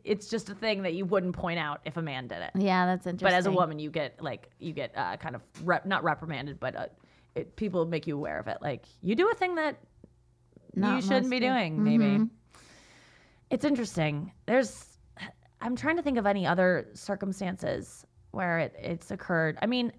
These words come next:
Speaker 1: a lot of things are like, you know, it's, uh, when you're making entertainment for a, a network that is driven by, uh, ad sales that are geared towards,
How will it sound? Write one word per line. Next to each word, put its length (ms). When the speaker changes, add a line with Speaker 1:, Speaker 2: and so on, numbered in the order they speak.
Speaker 1:
a 100
lot 240
of 100
things 400
are 120
like, 380
you 80
know, 140
it's, 160
uh, 40
when 180
you're 260
making 380
entertainment 480
for 180
a, 160
a 80
network 400
that 140
is 200
driven 460
by, 540
uh, 520
ad 240
sales 380
that 180
are 260
geared 340
towards, 760